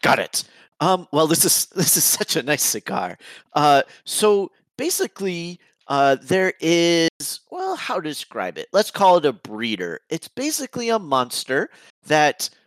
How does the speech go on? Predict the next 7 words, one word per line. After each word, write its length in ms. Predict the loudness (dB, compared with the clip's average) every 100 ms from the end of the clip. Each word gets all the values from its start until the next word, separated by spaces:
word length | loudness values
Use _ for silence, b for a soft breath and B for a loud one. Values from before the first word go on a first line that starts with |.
| _
feeds 500 | -12 -10 -8 -6 0
on 260 | 2 0 -2 _
thoughts 760 | -20 -10 -2 -2 -2 -8 -8 -10 -8
and 100 | -6
emotions 880 | -4 0 0 0 -4 -6 -10 -10 -8
and 180 | -6
memories, 680 | 0 0 0 -6 -6 -8 -10